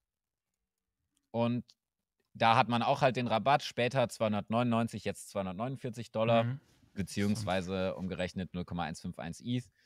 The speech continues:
Speaker 1: wurden sechsunddreißig von zweitausend gemintet.
Speaker 2: Das ist
Speaker 1: Also,
Speaker 2: wirklich viel.
Speaker 1: die, die bereits etablierten Künstler kommen anscheinend auf den Geschmack, ihre Fanclubs quasi in Form von N F Ts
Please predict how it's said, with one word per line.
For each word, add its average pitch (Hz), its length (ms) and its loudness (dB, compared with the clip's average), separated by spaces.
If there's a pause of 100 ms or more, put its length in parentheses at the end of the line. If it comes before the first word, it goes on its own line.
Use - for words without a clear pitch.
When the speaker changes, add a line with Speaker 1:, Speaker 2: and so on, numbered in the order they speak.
(540)
Speaker 1:
wurden 104 280 0
sechsunddreißig 95 640 -2
von - 160 -4
zweitausend 85 520 -4
gemintet. 80 540 -8 (920)
Speaker 2:
Das 101 140 -10
ist 101 40 -8
Speaker 1:
Also, 113 200 -2
Speaker 2:
wirklich 127 460 2
viel. 104 280 -8 (300)
Speaker 1:
die, 117 240 -2 (960)
die - 200 -2
bereits 131 400 2
etablierten 131 480 -2
Künstler 143 440 -2
kommen 135 260 -2
anscheinend 127 360 -2
auf 117 120 -4
den 117 160 -4
Geschmack, 110 560 -4 (360)
ihre 101 540 -2
Fanclubs 117 640 0
quasi 107 460 -2
in 101 120 -6
Form 113 260 -4
von 110 180 -10
N 92 120 -12
F 110 160 -10
Ts - 580 -8